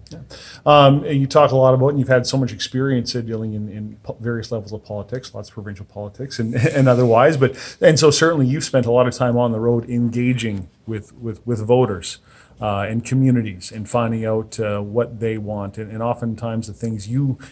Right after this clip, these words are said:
you hear, you'll hear maybe more and more in-depth, uh, comments than maybe, say, what the local politicians would hear,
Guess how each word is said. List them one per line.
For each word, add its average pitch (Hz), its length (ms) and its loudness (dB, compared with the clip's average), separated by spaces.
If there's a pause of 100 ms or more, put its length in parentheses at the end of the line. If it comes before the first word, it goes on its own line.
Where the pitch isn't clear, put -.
(180)
you 147 200 -2
hear, 98 420 -10 (260)
you'll 139 220 2
hear 120 240 0
maybe 110 400 -6 (720)
more 117 520 -2 (140)
and 107 100 -8
more 113 200 0
in-depth, - 800 -4
uh, 101 240 -4
comments 113 500 -4
than 104 180 -6
maybe, 104 220 -8
say, 110 160 -10
what 107 220 -10
the 107 60 -10
local 104 520 -10 (180)
politicians 113 640 -6
would 101 180 -8
hear, 92 280 -14